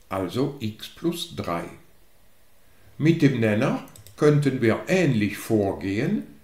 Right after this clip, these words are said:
aber hier erkennen wir sofort die binomische Formel a minus b im Quadrat, das ist a Quadrat minus zwei a b plus b Quadrat. Somit haben wir dieses Trinom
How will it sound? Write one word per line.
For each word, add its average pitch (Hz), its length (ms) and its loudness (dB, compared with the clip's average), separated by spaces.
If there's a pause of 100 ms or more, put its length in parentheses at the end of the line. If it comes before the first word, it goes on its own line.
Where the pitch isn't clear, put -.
(340)
aber - 280 -4
hier 120 220 0
erkennen 123 760 2
wir 107 140 4
sofort 104 560 -4
die 107 80 0
binomische 110 680 0
Formel 90 680 -4 (760)
a 104 580 -2
minus 107 500 2
b 110 520 2 (240)
im 139 320 2
Quadrat, 87 760 -6 (380)
das 101 240 -6
ist - 520 0 (400)
a 95 220 -4
Quadrat 110 840 -4
minus 120 500 -2
zwei 101 480 -2
a 92 180 -4
b 87 320 -4
plus - 520 -6
b 135 220 4
Quadrat. 104 760 -2
Somit 117 400 2
haben 107 380 0
wir 92 140 -2
dieses 139 440 -4
Trinom 101 640 -4